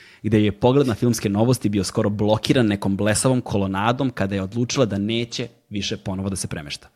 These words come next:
Vojnik je još jednom ustao i seo pored nje. Jenny je imala dvadeset dve godine, ispisala se s koledža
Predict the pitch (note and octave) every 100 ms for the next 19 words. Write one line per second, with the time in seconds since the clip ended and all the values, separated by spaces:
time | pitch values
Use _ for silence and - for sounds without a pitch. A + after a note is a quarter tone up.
0 | - - - - A#2 C3 B2 F#2+ - B2+
1 | C#3 B2 - C3+ B2+ G#2+ - - G2+ G2
2 | - F#2+ F#2+ F#2 - - - - - G#2+
3 | C3+ F3 E3 E3+ C#3 A#2+ A#2+ A#2 G#2 A2
4 | G#2 F2 F2+ F2 - A#2 C3 A#2 G2+ -
5 | A2+ A#2+ A#2+